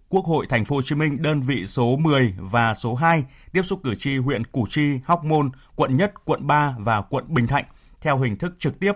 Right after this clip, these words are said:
và trực tuyến. Báo cáo cử tri về kết quả kỳ họp thứ hai Quốc hội khóa mười lăm. Lắng nghe và chia sẻ với cử tri về việc cần tiếp tục phòng chống dịch và phục hồi kinh tế, Chủ tịch nước cho rằng các quận, huyện phải cụ thể hóa mục tiêu kép thành các mục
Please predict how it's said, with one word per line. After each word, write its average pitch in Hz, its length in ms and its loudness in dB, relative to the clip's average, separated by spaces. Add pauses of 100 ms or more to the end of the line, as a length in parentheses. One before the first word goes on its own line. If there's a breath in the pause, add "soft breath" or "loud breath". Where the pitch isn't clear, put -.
và 107 280 -2
trực 131 180 -6
tuyến. 143 260 4 (520 soft breath)
Báo 147 180 4
cáo 151 240 2
cử - 140 2
tri 151 280 2 (140)
về 117 140 4
kết 185 160 -2
quả 123 240 0
kỳ 127 80 -2
họp 120 200 -4
thứ 131 100 -2
hai 151 300 0
Quốc 170 100 -2
hội 151 200 0 (100)
khóa 107 200 0
mười 123 240 0
lăm. 120 160 4 (840 soft breath)
Lắng 160 220 0
nghe 202 160 4
và 143 320 2
chia 180 160 -2
sẻ 156 300 -2
với 120 200 -2
cử 139 100 0
tri 156 240 0 (140)
về 123 120 2
việc 120 300 -2
cần 120 200 0
tiếp 185 220 -6
tục 135 160 0
phòng 113 260 0
chống 120 200 -2
dịch 165 140 2 (120)
và 113 200 -2
phục - 200 -6
hồi 113 200 0
kinh 135 120 -2
tế, 120 220 4 (520 soft breath)
Chủ 151 140 0
tịch 131 160 -2
nước 202 200 2
cho 170 140 2
rằng 135 260 2 (240 soft breath)
các 190 220 -2
quận, 165 200 2
huyện 123 340 2
phải 117 320 -2
cụ 160 180 -2
thể 143 100 0
hóa 117 260 2
mục 175 220 0
tiêu 156 140 0
kép 208 200 2 (380)
thành 117 200 -2
các 175 240 -4
mục 139 120 -2